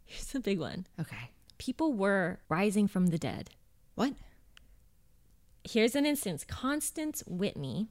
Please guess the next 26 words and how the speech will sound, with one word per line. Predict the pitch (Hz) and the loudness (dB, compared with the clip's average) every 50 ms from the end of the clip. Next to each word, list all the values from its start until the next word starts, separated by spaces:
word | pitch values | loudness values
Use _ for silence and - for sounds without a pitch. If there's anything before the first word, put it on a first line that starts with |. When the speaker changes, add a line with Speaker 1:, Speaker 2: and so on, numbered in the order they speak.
| - - | -4 2
Speaker 2:
You | - 226 | 4 6
fucking | 220 277 240 - 226 220 | 8 8 6 6 4 4
put | - 247 233 | 4 4 4
this | 233 214 180 | 4 4 4
at | 220 190 | 2 2
the | - 151 147 | 4 4 4
end? | 170 233 311 381 - - - - - - | 6 4 4 2 0 -6 -14 -16 -20 -20
Speaker 1:
Famous | - - - - - 247 240 262 294 330 349 381 403 415 427 - - - - - | -16 -14 -12 2 6 6 6 6 4 2 2 4 4 2 2 0 -4 -10 -10 0
undead | - 233 294 349 392 381 359 370 359 370 370 339 277 - | 2 4 4 6 4 4 6 8 8 10 10 8 6 2
person. | - - 415 370 359 - - - - - - | -2 0 2 2 2 2 0 -2 -2 12 12
Speaker 2:
Famous? | 277 320 415 571 539 311 220 160 160 180 165 - - - - - - - - - | 12 12 12 12 12 12 12 10 8 4 2 2 -2 -4 -8 -10 -14 -20 -18 -4
Speaker 1:
Was | - 226 247 247 214 226 | 2 6 6 6 6 4
buried | 190 180 233 226 277 330 349 359 349 349 285 233 226 | 4 6 6 6 6 6 4 4 2 2 0 0 0
whilst | 233 240 240 240 - - - - - - | 2 2 2 0 -2 -6 -10 -12 -6 -2
in | 214 247 247 | 0 2 2
a | 233 | 2
coma. | 226 - - 196 202 202 180 - - - 214 - - - - - | 0 0 0 0 2 2 0 -2 -6 -10 -14 -16 -18 -16 -6 -4
Speaker 2:
Oh, | 143 139 143 147 | -4 -2 -2 -4
they | 143 - 143 | -4 -6 -8
fucked | 127 - 151 - - | -6 -6 -8 -6 -4
up. | 180 185 185 - - - - - - - _ - | -4 -4 -4 -4 -8 -14 -20 -20 -20 -20 _ 2
Speaker 1:
And | 277 262 | 4 4
then | 262 262 254 254 | 6 4 4 4
later, | 262 269 269 269 262 | 4 4 2 2 0
the | - 233 220 | 0 -2 -4
caretaker, | - - - 392 415 440 - - 247 180 180 - - - - 285 | -4 -6 -4 -2 -2 -2 -2 -2 -4 -4 -2 -4 -4 -4 -4 -6